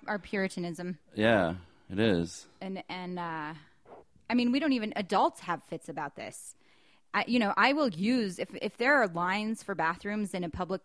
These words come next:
Speaker 1: area, I will go into a men's bathroom, no problem. I don't care what fucking sign's on
Speaker 2: Really?
Speaker 1: the door. But, I mean, well, I mean, if it's an individual bathroom, I'm not talking about going into a bathroom, a multi-stall urinal with men. I,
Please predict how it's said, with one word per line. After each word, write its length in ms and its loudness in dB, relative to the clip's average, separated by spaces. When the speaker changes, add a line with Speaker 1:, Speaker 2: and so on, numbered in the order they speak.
Speaker 1:
area, 440 -2
I 120 4
will 140 2
go 180 2
into 180 -2
a 40 -2
men's 200 -4
bathroom, 320 -2
no 120 -4
problem. 460 -4
I 60 -2
don't 140 0
care 180 0
what 420 -2
fucking 300 -8
sign's 320 -8
on 60 0
Speaker 2:
Really? 160 2
Speaker 1:
the 60 -2
door. 200 -4
But, 320 4
I 80 8
mean, 160 4
well, 240 10
I 80 4
mean, 140 4
if 220 -2
it's 120 -2
an 100 -2
individual 480 0
bathroom, 380 -4
I'm 80 -4
not 140 -2
talking 240 -2
about 240 -4
going 300 0
into 280 -4
a 60 -6
bathroom, 560 -6
a 60 -8
multi-stall 1080 -4
urinal 720 -6
with 180 -10
men. 300 -8
I, 160 -10